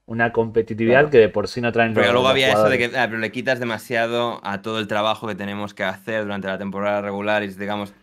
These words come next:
Speaker 2: el equilibrio nunca terminaba
Speaker 1: Sí.
Speaker 2: de, de, de, de complacer a los jugadores, digamos, como que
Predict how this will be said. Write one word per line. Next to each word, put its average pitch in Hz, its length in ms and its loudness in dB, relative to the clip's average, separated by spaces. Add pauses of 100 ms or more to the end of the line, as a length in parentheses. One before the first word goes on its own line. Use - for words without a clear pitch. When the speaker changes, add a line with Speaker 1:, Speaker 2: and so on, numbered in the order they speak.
(120)
Speaker 2:
el 104 120 -4
equilibrio 110 840 -2 (760)
nunca 113 420 -2
terminaba 110 580 0
Speaker 1:
Sí. 135 60 2
Speaker 2:
de, 104 560 0
de, 98 540 -12
de, 98 460 -6 (340)
de 98 280 -6
complacer 98 460 -6
a 104 40 2
los 107 160 -2
jugadores, 90 560 -6
digamos, 90 360 -10
como 90 220 -12
que 90 80 -12